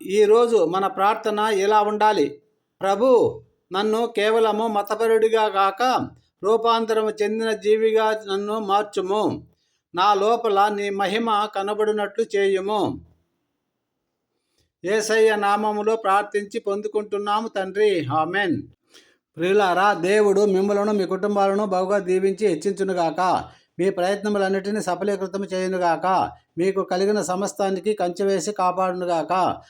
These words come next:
ప్రభువైన యేసు మీ మీద సన్నిధి కాంతి ఉదయింపజేసి, మీకును మీ కుటుంబానికిని క్షేమము దయచేయునుగాక.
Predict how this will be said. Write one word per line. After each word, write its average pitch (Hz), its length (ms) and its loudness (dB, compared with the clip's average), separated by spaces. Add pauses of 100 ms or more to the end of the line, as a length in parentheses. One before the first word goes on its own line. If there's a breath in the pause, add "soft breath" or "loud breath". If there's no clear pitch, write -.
(180 loud breath)
ప్రభువైన 202 420 0
యేసు 196 340 -2
మీ 190 200 -2
మీద 196 200 -2
సన్నిధి 196 360 -4
కాంతి 190 300 -4
ఉదయింపజేసి, 190 680 -2
మీకును 190 380 -4
మీ 180 140 -2
కుటుంబానికిని 190 720 -6
క్షేమము 190 480 -4
దయచేయునుగాక. 180 1200 -2